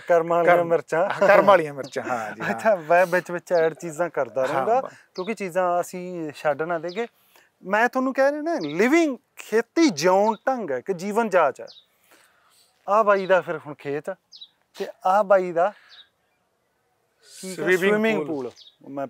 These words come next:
Speaker 1: ਭੁੱਲ ਗਿਆ ਸੀ,
Speaker 2: ਸਵੀਮਿੰਗ
Speaker 1: ਸ਼ਬਦ ਹੀ
Speaker 2: ਪੂਲ।
Speaker 1: ਭੁੱਲ ਗਿਆ ਸੀ ਮੈਂ ਤਾਂ।
Speaker 2: ਸਵੀਮਿੰਗ ਪੂਲ।
Speaker 1: ਆਹ ਘਰ। ਦੋਨਾਂ ਦੀ ਤੁਸੀਂ ਨੇੜਤਾ ਦੇਖਿਓ, ਕਿਵੇਂ ਇਹ ਚੀਜ਼ਾਂ ਚੱਲਦੀਆਂ। ਇੱਕ ਘਰ ਦੀ ਕਹਾਣੀ ਵੀ ਦੱਸ ਦਈਏ। ਇਹ ਘਰ ਤੁਸੀਂ ਰਹਿਣ ਖਾਤਰ ਨਹੀਂ
Speaker 2: ਨਹੀਂ
Speaker 1: ਸੀ
Speaker 2: ਬਣਾਇਆ ਸੀ,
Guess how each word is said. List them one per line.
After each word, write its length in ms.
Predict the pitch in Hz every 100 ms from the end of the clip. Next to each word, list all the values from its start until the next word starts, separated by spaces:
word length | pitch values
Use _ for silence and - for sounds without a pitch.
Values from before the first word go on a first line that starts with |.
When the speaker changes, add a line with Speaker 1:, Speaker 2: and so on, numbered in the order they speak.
| _ -
Speaker 1:
ਭੁੱਲ 240 | 180 131
ਗਿਆ 140 | 110 -
ਸੀ, 200 | - -
Speaker 2:
ਸਵੀਮਿੰਗ 340 | - 156 156 147
Speaker 1:
ਸ਼ਬਦ 140 | 147
ਹੀ 60 | 170
Speaker 2:
ਪੂਲ। 160 | 190
Speaker 1:
ਭੁੱਲ 120 | 170
ਗਿਆ 140 | 143 127
ਸੀ 60 |
ਮੈਂ 80 | 135
ਤਾਂ। 80 | 131
Speaker 2:
ਸਵੀਮਿੰਗ 380 | 156 175 165 139
ਪੂਲ। 220 | - 135
Speaker 1:
ਆਹ 160 | 165 196
ਘਰ। 260 | 190 147 110 _ _ _ _ _ _ _
ਦੋਨਾਂ 380 | 165 214 262 294
ਦੀ 120 | 311
ਤੁਸੀਂ 260 | 269 262 277
ਨੇੜਤਾ 500 | 214 220 220 233 208
ਦੇਖਿਓ, 320 | 156 - 277
ਕਿਵੇਂ 460 | - 226 226 226 196 _ _ 196
ਇਹ 80 |
ਚੀਜ਼ਾਂ 340 | 196 185 165 208
ਚੱਲਦੀਆਂ। 460 | 190 147 123 120 113 - -
ਇੱਕ 140 | 262 285
ਘਰ 260 | 285 285
ਦੀ 180 | 185 220
ਕਹਾਣੀ 280 | 226 254 226
ਵੀ 100 | 214
ਦੱਸ 220 | 175 123
ਦਈਏ। 180 | - 107 - - _
ਇਹ 100 | 240
ਘਰ 520 | 240 - 233 190 226 269
ਤੁਸੀਂ 560 | - 226 208 240 247
ਰਹਿਣ 240 | 185 220 254
ਖਾਤਰ 300 | 220 202 175
ਨਹੀਂ 100 | 190
Speaker 2:
ਨਹੀਂ 180 | 247
Speaker 1:
ਸੀ 40 | 220
Speaker 2:
ਬਣਾਇਆ 260 | 156 107
ਸੀ, 200 | 110 131